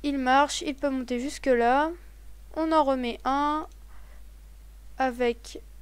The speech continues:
bien sûr, ce que l'on connaît, euh, le mieux.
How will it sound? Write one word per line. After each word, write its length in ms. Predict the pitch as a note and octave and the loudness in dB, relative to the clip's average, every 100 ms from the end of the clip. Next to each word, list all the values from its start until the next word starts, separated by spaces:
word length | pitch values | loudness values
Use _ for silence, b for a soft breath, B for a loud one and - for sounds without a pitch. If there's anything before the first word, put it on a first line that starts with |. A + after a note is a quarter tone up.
| - | -10
bien 240 | A#3 B3 A#3+ | -4 -4 -4
sûr, 460 | - B3+ B3 A#3 - B B B | -6 -2 0 0 -4 B B B
ce 200 | - - | -8 0
que 160 | C#4+ D#4 | 0 2
l'on 200 | D4 C#4+ | 2 2
connaît, 520 | - C4+ B3+ C4+ - - - | 2 2 2 2 0 -6 0
euh, 440 | A3+ G#3+ G#3 G#3 | 2 2 2 0
le 200 | A3 C4 | 2 2
mieux. 380 | C4 C4 D4 | 2 2 2